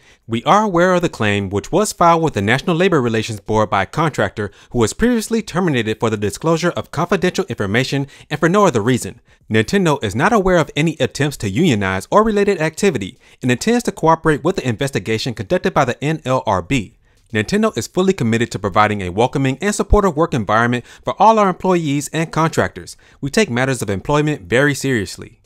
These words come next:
All right, so you have two opposing sides here. You have this unnamed employee that claims Nintendo mistreated them at work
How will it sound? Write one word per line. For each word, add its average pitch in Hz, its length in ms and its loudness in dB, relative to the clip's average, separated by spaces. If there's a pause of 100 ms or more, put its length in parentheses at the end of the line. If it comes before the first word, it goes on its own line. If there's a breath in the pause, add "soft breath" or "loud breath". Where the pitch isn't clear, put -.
(100)
All 131 80 4
right, 92 260 0
so - 160 -6
you 175 160 0
have 185 180 -2
two 220 220 0
opposing 156 460 2
sides 127 360 0
here. 92 220 -8 (280 soft breath)
You 156 140 -2
have 196 100 0
this 185 240 -2
unnamed 151 440 0
employee 113 380 0
that 98 260 -4
claims 110 440 -2 (160 soft breath)
Nintendo 190 400 2
mistreated 175 500 0
them 156 220 0
at 139 220 0
work 98 260 0